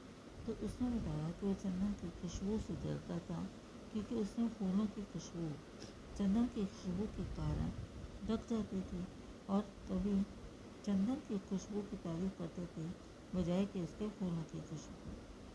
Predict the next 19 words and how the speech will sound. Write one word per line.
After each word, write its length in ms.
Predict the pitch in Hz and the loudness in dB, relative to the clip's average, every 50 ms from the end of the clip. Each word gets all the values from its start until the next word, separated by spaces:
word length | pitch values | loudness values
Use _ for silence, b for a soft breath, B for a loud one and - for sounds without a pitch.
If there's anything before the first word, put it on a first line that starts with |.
| - - - - - - - - - - 226 | -10 -10 -10 -12 -14 -14 -12 -12 -6 0 2
उस 260 | 247 233 - - - | 2 2 0 -2 -2
दिन 300 | 294 226 202 190 180 170 | 0 4 4 4 4 4
से 220 | 165 - 165 156 165 - - - - - - - - - - | 2 0 -2 -2 -2 -4 -8 -12 -14 -14 -14 -14 -14 -8 -2
चंदन 300 | 208 196 190 202 233 240 | 2 4 4 6 6 4
के 160 | 294 - 285 | 4 0 -4
पेड़ 300 | - - 185 180 185 196 | -4 0 0 2 4 6
ने 160 | 202 220 214 | 6 4 4
तय 440 | 202 - - - 170 - 190 196 202 | 2 -2 -8 -10 -6 -2 0 0 0
किया 280 | 196 - 175 156 151 170 190 - - - - - - - | 2 0 0 0 0 -2 -4 -6 -10 -14 -14 -14 -8 -2
कि 100 | 226 233 | 0 4
वह 120 | 233 240 | 4 4
किसी 360 | 240 - 214 196 - - 240 220 | 4 4 0 -2 0 0 -4 -4
को 160 | - - 202 | 0 0 0
भी 220 | 185 180 196 190 | 2 4 4 4
अच्छी 260 | 185 - - - 233 | 2 2 0 -2 -2
तरह 300 | 202 - 196 175 170 165 | -2 0 -2 0 0 -2
से 160 | 160 - 185 180 | -2 -2 -2 -2
जाने 460 | 160 - 170 165 165 180 202 220 208 | -2 0 -2 0 2 4 6 6 6
बिना 380 | 180 175 160 151 156 156 160 | 4 4 0 0 0 0 0